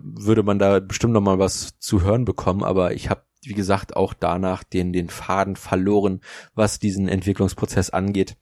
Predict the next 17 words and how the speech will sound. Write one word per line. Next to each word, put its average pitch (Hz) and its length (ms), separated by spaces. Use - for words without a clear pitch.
Und, 95 360
äh, 92 460
erst, - 300
bin 92 120
erst 101 200
letztes 113 280
Jahr 107 140
da 113 80
zufällig 120 400
drüber 120 220
gestolpert. 165 500
Und 98 200
wer 98 120
nicht - 240
zufällig 98 520
darüber 92 380
stolpert, 110 460